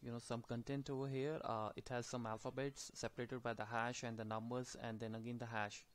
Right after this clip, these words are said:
right? So, uh, this person, uh,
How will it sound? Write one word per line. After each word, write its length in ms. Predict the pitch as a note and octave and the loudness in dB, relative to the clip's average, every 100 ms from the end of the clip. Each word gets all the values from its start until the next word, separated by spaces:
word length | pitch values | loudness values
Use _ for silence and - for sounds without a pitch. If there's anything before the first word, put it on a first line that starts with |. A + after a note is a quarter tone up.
| - | -4
right? 220 | A#2+ C3 - - - - | 0 0 -4 -16 -16 -14
So, 480 | - - C3+ B2+ C3 - - - - - - | -6 2 4 4 2 -2 -16 -18 -18 -18 -6
uh, 340 | B2+ A#2+ A#2+ A#2 - - | -2 0 0 -2 -6 -12
this 220 | B2 C#3+ - | 0 0 4
person, 480 | D#3+ E3 G#3+ A3+ | 4 4 4 4
uh, 440 | G#3+ D#3 C#3 B2+ | 6 6 6 6